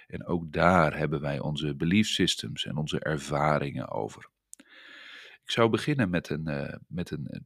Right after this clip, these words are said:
ja, een, een inzicht van mij als psycholoog, als coach, als therapeut. Ik denk zelf dat het heel belangrijk is, ehm, om zicht te hebben op deze belief systems, omdat ze vaak impliciet zijn.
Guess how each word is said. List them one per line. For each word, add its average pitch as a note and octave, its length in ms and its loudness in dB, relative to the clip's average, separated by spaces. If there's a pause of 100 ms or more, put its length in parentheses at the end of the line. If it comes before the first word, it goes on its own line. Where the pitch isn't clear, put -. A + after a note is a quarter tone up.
(100)
ja, F2 320 -4
een, - 180 -4 (120)
een A1 180 -4
inzicht A2 520 -2
van D#2+ 200 -4
mij E2+ 280 0
als - 440 -4
psycholoog, E2 680 2
als - 200 -12
coach, G2+ 380 4
als - 200 -6
therapeut. - 580 0 (840)
Ik A2 140 -8
denk B2 200 2
zelf A#2 300 2
dat - 160 -4
het - 140 -10
heel G2 200 2
belangrijk E2 460 0
is, - 380 -6 (520)
ehm, D2 340 -4 (600)
om D#2+ 260 -4
zicht - 440 0
te - 80 -2
hebben E2+ 340 2
op D#2 180 -4
deze D#2 300 -2
belief D#2 320 0
systems, - 600 -4
omdat F2 320 -2
ze - 120 -2
vaak E2 300 0
impliciet F#2 580 -2
zijn. - 320 -6